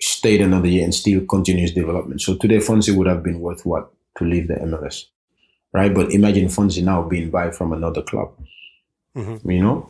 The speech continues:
Speaker 1: it's gonna cost you. So Pulisic went for seventy-five. Jonathan David went for thirty, forty million. Fonzie for twenty. So in three years, North America, not to mention all others, but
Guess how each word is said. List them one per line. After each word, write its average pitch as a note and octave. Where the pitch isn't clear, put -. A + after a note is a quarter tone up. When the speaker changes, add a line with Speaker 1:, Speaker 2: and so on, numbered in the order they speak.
Speaker 1:
it's -
gonna F#2+
cost -
you. -
So F#2
Pulisic A2
went F#2
for G#2+
seventy-five. E2
Jonathan F#2
David E2
went E2
for D2+
thirty, E2+
forty E2+
million. F2
Fonzie G#2
for E2
twenty. D#2+
So A2
in G#2+
three B2+
years, G#2
North B2
America, A2
not G2+
to A2
mention F#2+
all G2
others, E2+
but -